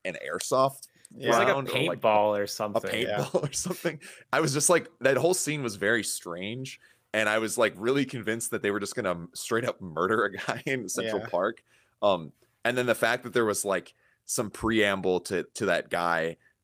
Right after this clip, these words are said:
Speaker 1: and, like, ha-, him having security felt like there was something that was also cut out or removed.
Speaker 2: It was a, it was a very good scene.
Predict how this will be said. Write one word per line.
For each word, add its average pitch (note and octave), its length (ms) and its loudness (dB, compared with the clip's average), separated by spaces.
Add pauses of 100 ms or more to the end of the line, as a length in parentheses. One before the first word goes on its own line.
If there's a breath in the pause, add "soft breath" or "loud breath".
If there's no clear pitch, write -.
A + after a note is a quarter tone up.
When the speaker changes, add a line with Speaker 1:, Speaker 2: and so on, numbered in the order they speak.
(220)
Speaker 1:
and, G2+ 180 2
like, F#2 160 0
ha-, G#2 200 -2
him A#2 160 -4
having G#2 220 0
security F#2+ 600 -4
felt A#2 280 2
like A2 160 2
there G#2 100 2
was F#2+ 140 -2
something G#2+ 240 -4
that G2 120 2
was F#2+ 100 0
also E2+ 380 -4
cut - 340 -6
out D#2 280 -2
or D#2+ 120 -6
removed. D#2 380 -2
Speaker 2:
It E3 40 4
was E3+ 140 4
a, E3 160 4
it A3+ 80 6
was C#4+ 120 2
a E3 60 4
very D#3+ 280 6
good C#3+ 280 2
scene. A#2 500 -4